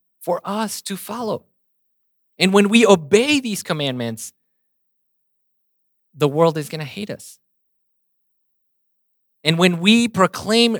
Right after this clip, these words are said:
that we are faithful to Christ, when we hold to the testimony of Christ, the world is gonna hate us because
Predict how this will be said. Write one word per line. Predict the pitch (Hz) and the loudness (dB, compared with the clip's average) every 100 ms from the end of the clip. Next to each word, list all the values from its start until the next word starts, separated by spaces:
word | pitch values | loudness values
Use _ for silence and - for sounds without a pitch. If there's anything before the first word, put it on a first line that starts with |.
| - | -4
that | 156 160 | 0 0
we | 165 196 190 | 0 0 2
are | 165 | 2
faithful | - - 240 - 220 | -4 -8 -8 -4 -4
to | 196 | -4
Christ, | - 165 143 | -4 -4 -4
when | 156 170 | -6 -4
we | 196 | -4
hold | 151 170 240 247 180 131 - _ _ _ _ - | -2 6 8 8 4 2 -14 _ _ _ _ -6
to | 190 196 | -4 -2
the | 160 | -2
testimony | 147 180 - 170 156 | -2 -4 -4 -8 -8
of | 147 - | -8 -8
Christ, | 123 113 110 - _ _ _ _ | -8 -6 -8 -16 _ _ _ _
the | 151 | -10
world | 139 180 220 202 | -2 6 6 6
is | 151 | -2
gonna | 147 120 | -6 -8
hate | 113 113 | -8 -10
us | 104 101 | -8 -10
because | - 123 - 190 170 143 - | -12 -14 -2 4 4 2 -4